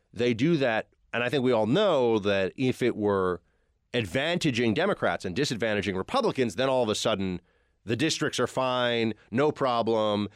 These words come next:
Hey, what are you gonna do? It's all kind of subjective. You know, they would, this is what the, the, the root, the foundation of liberalism today is hypocrisy and double standard,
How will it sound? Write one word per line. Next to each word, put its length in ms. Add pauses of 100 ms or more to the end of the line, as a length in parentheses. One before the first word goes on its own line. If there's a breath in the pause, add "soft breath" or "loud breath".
(160 soft breath)
Hey, 180
what 160
are 60
you 40
gonna 200
do? 360
It's 120
all 160
kind 240
of 80
subjective. 500
You 80
know, 60
they 100
would, 140 (200 soft breath)
this 220
is 140
what 200 (300 soft breath)
the, 180
the, 140
the 180
root, 600
the 80
foundation 960
of 160
liberalism 480
today 400
is 240
hypocrisy 960 (180 soft breath)
and 160
double 160
standard, 420